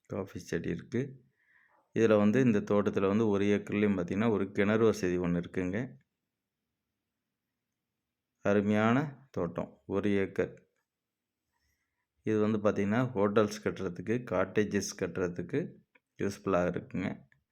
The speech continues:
இந்த மாதிரி நம்ம கட்டி விட்டோம்னா நல்ல வாடகை வருங்க.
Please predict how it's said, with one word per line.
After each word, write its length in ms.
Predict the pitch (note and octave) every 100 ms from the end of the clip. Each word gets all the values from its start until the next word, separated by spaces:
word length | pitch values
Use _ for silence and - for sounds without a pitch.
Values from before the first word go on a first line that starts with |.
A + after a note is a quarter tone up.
| _ _ _ _ _ _ -
இந்த 100 | G2+
மாதிரி 200 | G#2 G#2+
நம்ம 140 | G#2+ G2+
கட்டி 260 | F#2+ F#2+
விட்டோம்னா 400 | G#2 - G2 A#2+ C#3+
நல்ல 340 | G2+ G2+ A#2
வாடகை 440 | F#2 F#2+ A2 A#2 G2
வருங்க. 320 | F2 F2+ F2+